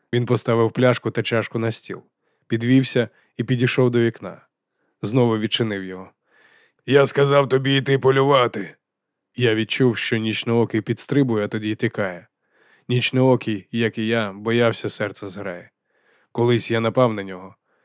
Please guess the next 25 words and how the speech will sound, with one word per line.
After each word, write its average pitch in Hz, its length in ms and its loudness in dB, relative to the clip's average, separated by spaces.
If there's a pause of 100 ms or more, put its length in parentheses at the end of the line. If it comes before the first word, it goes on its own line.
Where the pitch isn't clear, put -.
(140)
Я 113 100 0
довго 120 320 6
хворів, 120 460 2
а 104 80 -2
потім 113 280 -4
почувся 113 460 -4
краще. 120 480 0 (300)
Хотів 120 320 0
вийти 117 300 2
полювати, 120 500 2
а 98 60 -8
серце 123 360 -2
зграї 110 360 0
мені 113 320 -2
не 107 180 -2
дозволив. 110 580 -2 (560)
Він 127 120 2
став 117 300 2
перед 107 260 -4
дверима, 117 440 2
і 104 40 0
я 107 120 0
кинувся 104 460 -4
на 95 100 -12
нього. 92 280 -18